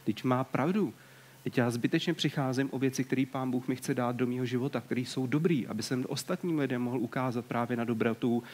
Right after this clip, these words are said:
mého Boha, ve kterého, ve kterého věřím.“ Jo, a tyhle ty věci znova můžou procházet skrze hluboké vztahy,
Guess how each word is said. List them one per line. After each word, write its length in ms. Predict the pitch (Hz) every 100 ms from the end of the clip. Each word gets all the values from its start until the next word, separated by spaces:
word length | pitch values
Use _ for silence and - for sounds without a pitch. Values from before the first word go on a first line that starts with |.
| - -
mého 300 | 120 120 123
Boha, 240 | 117 117 117
ve 120 | 117
kterého, 600 | - 117 113 117 110 110 - - - - - - -
ve 140 | 139
kterého 380 | 131 131 127 127
věřím.“ 420 | 120 113 107 92 - - - - - - - - - -
Jo, 140 | 123 -
a 60 |
tyhle 200 | 175 175
ty 240 | 175 - 185
věci 640 | 175 - 170 165 165 165 156 - -
znova 360 | 127 156 165
můžou 360 | 170 170 160 160
procházet 400 | 151 151 156 156
skrze 320 | - 151 160
hluboké 720 | 156 147 151 151 147 143 143 143
vztahy, 580 | - - 120 120 139